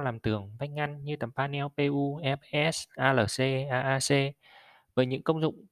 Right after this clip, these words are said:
công nghệ sản xuất cao kết hợp với lưới cốt thép bên trong như tấm A L C, sản phẩm còn được ứng dụng làm sàn bê tông nhẹ lắp ghép ưu việt. Thời gian thi công nhanh, chất lượng cao, tiết kiệm chi phí. Xây nhà lắp ghép bằng bê tông khí chưng áp.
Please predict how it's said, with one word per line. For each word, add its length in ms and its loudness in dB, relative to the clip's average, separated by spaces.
công 180 -2
nghệ 260 -4
sản 180 -2
xuất 200 -6
cao 380 2
kết 140 -4
hợp 240 -2
với 200 0
lưới 180 -4
cốt 180 -10
thép 200 -4
bên 160 -6
trong 260 -2
như 120 -4
tấm 160 -2
A 180 0
L 60 0
C, 180 -4
sản 260 -2
phẩm 200 -2
còn 160 -6
được 140 -6
ứng 160 -6
dụng 180 -8
làm 140 -6
sàn 260 -4
bê 100 -2
tông 180 -6
nhẹ 160 -4
lắp 180 -4
ghép 200 -4
ưu 200 -4
việt. 220 2
Thời 120 2
gian 200 0
thi 100 -6
công 200 -6
nhanh, 320 0
chất 160 -2
lượng 180 -6
cao, 360 0
tiết 160 -6
kiệm 180 -4
chi 220 0
phí. 280 0
Xây 180 2
nhà 180 4
lắp 160 0
ghép 160 2
bằng 180 -2
bê 120 2
tông 160 -2
khí 180 0
chưng 180 -2
áp. 160 0